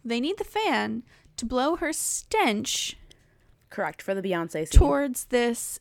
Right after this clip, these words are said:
Speaker 1: hungry vampire. First of all, you're in school, sir. You've been in school a lot of time in your life.
Speaker 2: Years.
Speaker 1: Co-, you don't come
Speaker 2: Years.
Speaker 1: to school hungry.
Speaker 2: No,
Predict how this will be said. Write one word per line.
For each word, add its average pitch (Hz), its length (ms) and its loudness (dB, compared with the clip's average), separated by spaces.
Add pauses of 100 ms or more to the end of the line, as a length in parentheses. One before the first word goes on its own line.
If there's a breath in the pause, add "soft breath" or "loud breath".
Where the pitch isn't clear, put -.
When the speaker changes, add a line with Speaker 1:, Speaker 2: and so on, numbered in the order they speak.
Speaker 1:
hungry 349 640 -2
vampire. 233 640 2
First 392 380 -6
of 330 60 -2
all, 214 420 2 (960)
you're 339 260 0
in 466 160 -4
school, 262 640 -2
sir. 180 520 -2
You've 254 200 -2
been 349 160 2
in 330 140 -2
school 269 640 -4 (320)
a 233 80 2
lot 220 320 2
of 269 180 -8
time 240 280 0
in 269 60 -2
your 302 140 -2
life. 330 460 -6 (260 soft breath)
Speaker 2:
Years. 202 380 2
Speaker 1:
Co-, 381 140 4 (160)
you 370 80 0
don't 415 120 2
come 427 80 0
Speaker 2:
Years. 427 200 2
Speaker 1:
to 480 80 -4
school 349 240 0
hungry. 294 580 -2 (1700)
Speaker 2:
No, 302 200 -6